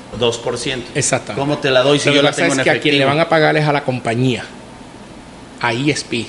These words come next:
Speaker 2: México.
Speaker 1: ¿Pero quién le va a pagar?
Speaker 2: El desarrollador.
Speaker 1: Ah.
Speaker 2: En vez de que sea el agente directo, el agente directo le va a mandar la factura. Le va a decir, "Oye, esta es mi factura del seis por ciento. Ahora quiero que me lo pagues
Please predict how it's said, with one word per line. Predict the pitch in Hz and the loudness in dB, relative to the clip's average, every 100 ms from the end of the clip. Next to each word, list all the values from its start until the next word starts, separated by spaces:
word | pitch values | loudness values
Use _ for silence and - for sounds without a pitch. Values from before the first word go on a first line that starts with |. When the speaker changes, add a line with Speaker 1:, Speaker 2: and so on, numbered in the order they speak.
| - | -8
Speaker 2:
México. | 123 120 107 - - - - | -4 -4 -4 -10 -16 -18 -6
Speaker 1:
¿Pero | 127 110 | -4 -2
quién | 139 139 | -4 -2
le | |
va | 135 | -2
a | 135 | 0
pagar? | 120 117 110 - - - - | 2 2 0 -8 -18 -20 -4
Speaker 2:
El | 127 | 0
desarrollador. | 123 131 117 117 107 120 127 | 0 0 0 0 0 -2 -2
Speaker 1:
Ah. | 98 101 104 | 0 2 2
Speaker 2:
En | 135 | 0
vez | 127 127 | 0 0
de | 147 | 0
que | 143 | 0
sea | 135 131 139 | 0 2 4
el | |
agente | 165 170 151 175 | 4 2 2 2
directo, | 185 156 - 156 | 4 2 2 2
el | 143 | 2
agente | 127 123 151 151 | 2 0 2 4
directo | 151 143 - 156 | 4 2 0 -2
le | 135 | 2
va | 127 | 2
a | 123 | 0
mandar | 127 123 | -2 -2
la | 123 120 | -2 -4
factura. | - - 202 - - - - - - | -6 0 2 2 -4 -18 -20 -12 -4
Le | |
va | 123 | -2
a | |
decir, | 120 117 | -2 0
"Oye, | 127 117 | 0 0
esta | - 127 | 0 0
es | |
mi | 147 | 2
factura | 170 147 180 | 2 4 4
del | 175 | 4
seis | - 120 | 2 -2
por | 120 120 | 0 2
ciento. | 196 160 - - - - - | 2 0 -8 -14 -20 -16 -4
Ahora | 120 120 | 0 2
quiero | 127 127 | 2 2
que | 143 | 4
me | |
lo | 143 | 4
pagues | 135 123 120 | 2 0 -2